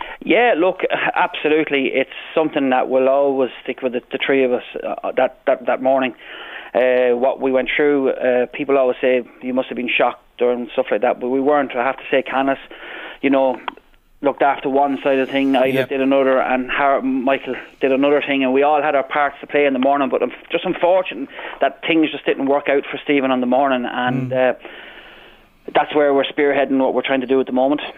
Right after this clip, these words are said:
Speaker 2: You did everything, as you say, immediate C P R, the defibrillator was there, nine nine nine on the seat quickly
Speaker 1: Yeah.
Speaker 2: as well, and nothing could be done. But this has led, as I said a few moments ago here in the show,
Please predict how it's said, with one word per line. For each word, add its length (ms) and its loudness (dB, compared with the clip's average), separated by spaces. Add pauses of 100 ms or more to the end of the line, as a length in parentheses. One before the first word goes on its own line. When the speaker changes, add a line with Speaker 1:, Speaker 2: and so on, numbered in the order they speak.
(100)
Speaker 2:
You 220 0
did 260 2
everything, 380 2
as 180 0
you 120 0
say, 500 2
immediate 500 0
C 200 0
P 180 0
R, 540 4
the 280 -2
defibrillator 640 0
was 160 -2
there, 640 4
nine 240 2
nine 200 2
nine 240 2
on 180 0
the 60 -6
seat 260 -2
quickly 420 0
Speaker 1:
Yeah. 60 2
Speaker 2:
as 120 -2
well, 320 2
and 160 0
nothing 260 -2
could 140 -2
be 80 -2
done. 220 2
But 260 0 (400)
this 240 2
has 180 0
led, 240 4
as 160 2
I 140 4
said 320 0
a 100 2
few 200 0
moments 320 0
ago 260 2
here 180 4
in 120 0
the 100 -4
show, 400 0